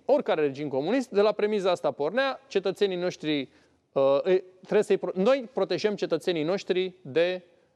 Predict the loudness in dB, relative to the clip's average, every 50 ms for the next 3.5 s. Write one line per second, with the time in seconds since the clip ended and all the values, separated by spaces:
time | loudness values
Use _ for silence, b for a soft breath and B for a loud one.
0 | _ _ -4 -4 -2 2 2 2 2 2 0 0 0 0 -2 -2 -4 -4 -2 -2
1 | -4 -4 -4 -8 _ _ -10 -8 -4 0 2 2 2 2 0 0 -4 -2 -2 -2
2 | -2 -2 -2 -4 -4 0 0 0 2 2 2 2 2 0 0 -4 -2 0 -2 0
3 | 0 0 -2 -2 -2 -4 -4 -6 -10